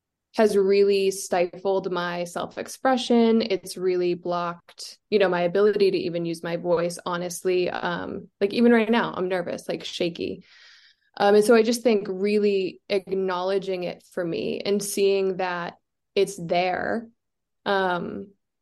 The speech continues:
because if I just pretended it wasn't, I think that would be more of a detriment to my acceptance of myself. Um, and then just,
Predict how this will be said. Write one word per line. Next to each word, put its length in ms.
because 160
if 80
I 100
just 160
pretended 460
it 120
wasn't, 580
I 120
think 580
that 200
would 140
be 100
more 200
of 80
a 60
detriment 680
to 100
my 500
acceptance 540
of 80
myself. 500
Um, 360
and 200
then 140
just, 220